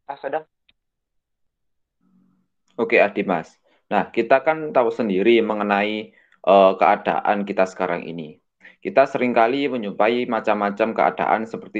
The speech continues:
Speaker 2: suka duka, bahagia, derita, senang, kecewa, senyuman, serta air mata.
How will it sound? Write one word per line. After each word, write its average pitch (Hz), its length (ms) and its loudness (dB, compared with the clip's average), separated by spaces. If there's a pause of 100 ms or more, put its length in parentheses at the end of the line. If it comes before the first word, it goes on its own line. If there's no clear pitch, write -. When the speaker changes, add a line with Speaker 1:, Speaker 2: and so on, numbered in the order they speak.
Speaker 2:
suka - 240 -6
duka, 113 480 2 (320)
bahagia, 117 720 2 (240)
derita, 117 800 0
senang, 117 640 -2 (160)
kecewa, 120 640 2
senyuman, 113 640 -2 (240)
serta 107 380 0
air 98 160 -4
mata. 82 480 -4